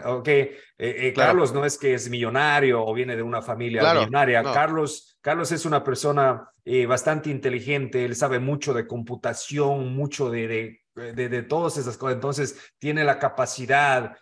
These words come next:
Speaker 1: de, de, de, de generar dinero a través
Speaker 2: Correcto.
Speaker 1: de, de, de, de esa vía. Entonces, por eso has generado ese tipo de
Speaker 2: Sí,
Speaker 1: dinero,
Speaker 2: sí, sí.
Speaker 1: ¿verdad?
Speaker 2: Yo, yo generé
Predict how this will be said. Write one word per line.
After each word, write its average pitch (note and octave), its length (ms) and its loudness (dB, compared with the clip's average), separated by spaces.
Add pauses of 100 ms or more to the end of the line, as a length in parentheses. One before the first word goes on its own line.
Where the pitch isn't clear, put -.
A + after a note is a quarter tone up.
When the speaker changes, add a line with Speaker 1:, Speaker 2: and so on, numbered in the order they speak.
(120)
Speaker 1:
de, A#2+ 260 -4
de, A#2+ 140 -2
de, A#2+ 160 -2
de A#2 140 -2
generar C3+ 580 2
dinero B2+ 560 0
a A2+ 100 -8
través A#2+ 400 0
Speaker 2:
Correcto. - 0 -
Speaker 1:
de, A#2 200 -2
de, A2+ 300 -6
de, A#2+ 160 -4
de C3 120 2
esa C#3+ 240 0
vía. B2+ 340 0
Entonces, A2+ 400 -6
por B2+ 200 -2
eso D3+ 180 0
has C#3 100 -2
generado C3 380 2
ese - 180 -8
tipo B2 280 -6
de A2+ 80 2
Speaker 2:
Sí, - 60 4
Speaker 1:
dinero, A3+ 140 4
Speaker 2:
sí, G3+ 80 0
sí. F3+ 240 2
Speaker 1:
¿verdad? - 0 -
Speaker 2:
Yo, E3+ 380 4
yo F3+ 220 0
generé C#3 440 0